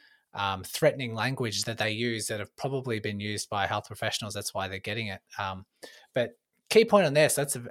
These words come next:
a, a very honest answer to, you know, how, what was said might be different from what you interpreted or how you walked away from that session. Because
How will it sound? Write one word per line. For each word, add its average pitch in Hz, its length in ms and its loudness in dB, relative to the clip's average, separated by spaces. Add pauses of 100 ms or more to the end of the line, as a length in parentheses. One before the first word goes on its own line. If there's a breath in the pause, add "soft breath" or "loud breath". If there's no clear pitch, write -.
a, 120 260 -2
a - 20 -4
very 120 240 0
honest 110 320 -2
answer 113 320 0
to, 101 460 -4 (720 soft breath)
you 131 100 -2
know, 107 200 0 (320)
how, 123 460 4 (200)
what 147 260 6
was 120 120 0
said 131 440 6
might 123 260 2
be 110 100 -2
different 107 400 -2
from 104 360 -4
what 113 240 0
you 110 80 -2
interpreted 104 520 -2
or 98 160 0
how 117 260 0
you 107 180 -4
walked 107 260 -4
away 107 220 -2
from - 160 -8
that 95 160 -6
session. 104 440 -2
Because 101 440 -6